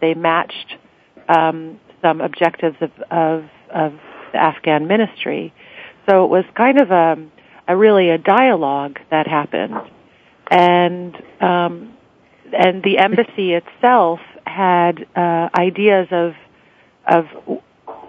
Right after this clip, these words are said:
ways it might like to direct some support for cultural heritage. So all of these had to kind of be married together, um, to make sure that it was, it was fundamentally meeting the needs of, of what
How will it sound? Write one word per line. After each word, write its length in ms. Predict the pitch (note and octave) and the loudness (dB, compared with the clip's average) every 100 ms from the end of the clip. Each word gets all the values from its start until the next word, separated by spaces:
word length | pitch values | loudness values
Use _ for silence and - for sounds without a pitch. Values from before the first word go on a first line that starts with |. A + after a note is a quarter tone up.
| - | -4
ways 360 | F3 F#3+ G3 F#3 | 2 4 2 0
it 140 | F3+ | -4
might 300 | F3 F#3 F#3+ | -2 -2 0
like 220 | F#3 F#3+ - | -2 -2 -4
to 60 | F3+ | -10
direct 380 | F3 F3 F3 - | 0 0 0 -6
some 200 | E3+ D#3 - | -10 -10 -14
support 380 | - - C#4+ - | -6 0 0 -2
for 100 | F3+ | -8
cultural 440 | - D#3+ - D#3+ D#3 | -6 -6 -6 -8 -4
heritage. 480 | D#3+ D3+ - D3 - | -2 -2 -4 -12 -6
So 100 | F3 | -4
all 300 | - F3+ A3 A#3 | 2 2 4 2
of 120 | E3+ | 0
these 160 | F3 | -2
had 220 | - E3+ - | -2 -4 -4
to 100 | F3 | -8
kind 280 | - F3 | -8 -6
of 140 | E3+ C#3 | -8 -8
be 140 | E3+ | -8
married 580 | E3+ F3 F3+ E3+ D#3 - - | -4 -2 0 -2 -6 -12 -14
together, 640 | E3 G3 F#3+ D3+ D3 E3+ - - _ _ - - | -2 0 0 0 -2 -6 -10 -20 _ _ -8 0
um, 480 | E3+ E3 D#3+ D#3+ - - | 2 2 -2 -8 -12 -8
to 80 | |
make 220 | E3+ E3 - - | -4 -4 -4 -4
sure 300 | G#3 F#3+ D#3+ | 0 2 2
that 300 | D#3+ D#3+ - | 2 0 -2
it 200 | E3 - | -6 -4
was, 220 | E3+ E3 - _ _ | -4 -4 -8 _ _
it 200 | G3+ - | -14 -12
was 140 | F3+ E3 G#3 - _ - | -12 -14 -20 -20 _ -4
fundamentally 760 | G#3+ G3+ G#3 B3 G#3 F#3 F3 - _ _ _ F3+ | -2 -2 0 0 0 -4 -6 -12 _ _ _ -8
meeting 360 | F#3+ G#3 G3 | -4 -2 -4
the 80 | F#3 | -8
needs 340 | F3+ G3 F#3 - | -10 -8 -8 -10
of, 180 | D#3+ - | -12 -8
of 220 | E3+ D3 | -10 -6
what 260 | F3 E3 | -4 -4